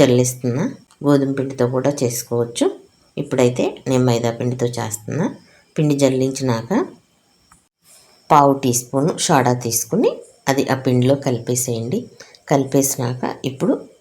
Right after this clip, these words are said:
ఎన్నపూస వేస్తున్నాను. ఇక్కడ ఎన్నపూస నేను ఎక్కువ ఎక్కువ తీసుకుని మూడు స్పూన్లే వేసాను. మీరు నాలుగు స్పూన్ల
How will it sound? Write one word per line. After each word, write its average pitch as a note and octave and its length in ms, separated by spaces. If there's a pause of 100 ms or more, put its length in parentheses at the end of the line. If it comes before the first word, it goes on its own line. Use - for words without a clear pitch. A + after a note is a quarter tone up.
ఎన్నపూస B2 420 (400)
వేస్తున్నాను. A#2 640 (800)
ఇక్కడ F#3 260 (280)
ఎన్నపూస F3 460 (1200)
నేను E3 200 (600)
ఎక్కువ F3 240
ఎక్కువ F#3 220 (100)
తీసుకుని G3+ 400 (180)
మూడు F3 220
స్పూన్లే E3 480
వేసాను. D#3 420 (500)
మీరు E3+ 180 (140)
నాలుగు D#3 300
స్పూన్ల D#3 340